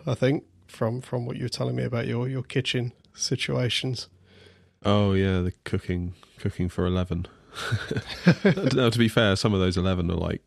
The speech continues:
Speaker 2: like, one of them's Charlie, who eats basically nothing. So maybe it was, like,
Speaker 1: <laughs>
Speaker 2: more like ten, but yeah. <laughs> It
Speaker 1: Ten
Speaker 2: wasn't
Speaker 1: and
Speaker 2: so
Speaker 1: a bit.
Speaker 2: bad, actually. Um, I say it wasn't so bad. I quite enjoy doing it anyway.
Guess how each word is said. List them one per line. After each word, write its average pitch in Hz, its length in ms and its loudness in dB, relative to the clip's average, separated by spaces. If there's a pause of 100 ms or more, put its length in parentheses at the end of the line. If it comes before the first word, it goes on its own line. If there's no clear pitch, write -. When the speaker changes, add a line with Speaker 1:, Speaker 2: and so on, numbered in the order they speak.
(840)
Speaker 2:
like, 85 140 -2
one 90 120 2
of 85 80 0
them's 90 140 -4
Charlie, 90 380 0
who 92 120 -2 (160)
eats - 240 -6
basically - 380 -4
nothing. 98 420 -4
So 92 420 0
maybe 101 280 2
it 202 180 10
was, - 80 2
like, - 300 4
Speaker 1:
<laughs> - 80 -12
Speaker 2:
more 95 100 0
like 85 160 -2
ten, 87 380 -2
but - 180 -4 (640)
yeah. 90 220 -4 (260)
<laughs> - 180 -4 (180)
It - 120 0 (460)
Speaker 1:
Ten - 160 0
Speaker 2:
wasn't - 100 6
Speaker 1:
and - 80 4
Speaker 2:
so 131 60 6
Speaker 1:
a 92 40 2
bit. 101 220 2
Speaker 2:
bad, - 40 0
actually. - 460 -2
Um, 90 460 -2 (340)
I 90 80 -4
say - 160 -6
it 98 60 -4
wasn't 98 200 -6
so - 80 -6
bad. 90 220 -2
I 90 60 -2
quite - 240 -4
enjoy 87 440 -4 (480)
doing 82 240 0
it 80 100 -4
anyway. 90 440 -2